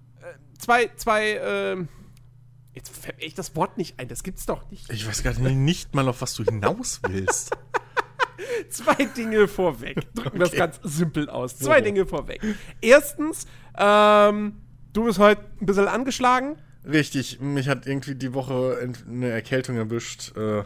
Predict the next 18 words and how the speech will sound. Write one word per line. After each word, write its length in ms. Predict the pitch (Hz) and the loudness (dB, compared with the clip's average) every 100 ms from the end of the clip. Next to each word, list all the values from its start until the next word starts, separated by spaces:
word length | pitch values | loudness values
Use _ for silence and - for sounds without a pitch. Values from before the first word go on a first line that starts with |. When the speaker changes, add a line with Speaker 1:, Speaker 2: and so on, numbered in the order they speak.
| - | -8
Speaker 2:
und 200 | - 104 - - | -16 -16 -18 -16
ist 200 | 117 - | -12 -4
zwar 120 | 123 | 0
jetzt 160 | 117 - | 0 -2
im 100 | 104 | -4
Ausklingen 500 | 123 147 - 127 110 | -2 -2 -6 -8 -4
so, 280 | 113 104 - | -2 -2 -2
aber 320 | 101 98 - - - - - | 0 0 -2 -16 -18 -12 -2
man 140 | 117 | 2
hört's 200 | 120 - | 2 2
wahrscheinlich 320 | - 113 107 | 0 -2 -2
teilweise 400 | - 110 104 104 | 0 2 2 2
noch 120 | 104 98 | 0 -6
ein 60 | |
bisschen. 240 | 98 - - - - - - - - | -10 -12 -14 -20 -20 -20 -20 -20 -10
Äh, 200 | 113 110 | -4 -4
Speaker 1:
Ja. 60 | - | -2
Speaker 2:
ja. 180 | 98 | -4